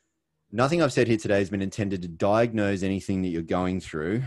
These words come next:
And Osea does not claim to treat or cure any diseases.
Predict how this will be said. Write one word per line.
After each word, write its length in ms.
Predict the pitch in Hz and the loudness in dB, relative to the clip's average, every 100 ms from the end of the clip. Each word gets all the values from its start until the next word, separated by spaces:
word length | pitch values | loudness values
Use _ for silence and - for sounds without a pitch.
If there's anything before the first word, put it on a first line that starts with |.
| - _ | -8 _
And 280 | - 95 95 | -8 -4 -4
Osea 260 | 95 131 156 | -2 -2 0
does 160 | 135 | 0
not 260 | 110 117 - | 2 2 0
claim 260 | - 110 107 | -2 -2 0
to 100 | 107 | -4
treat 260 | - 104 | -2 -2
or 80 | 95 | -2
cure 420 | 90 107 98 92 - _ | -2 0 2 0 -4 _
any 640 | 113 110 113 117 117 120 - _ _ _ _ - | -4 -2 0 0 0 -4 -8 _ _ _ _ -12
diseases. 1120 | 98 107 90 92 120 117 85 76 - - - | -4 -4 -4 -2 0 0 -2 -8 -10 -20 -20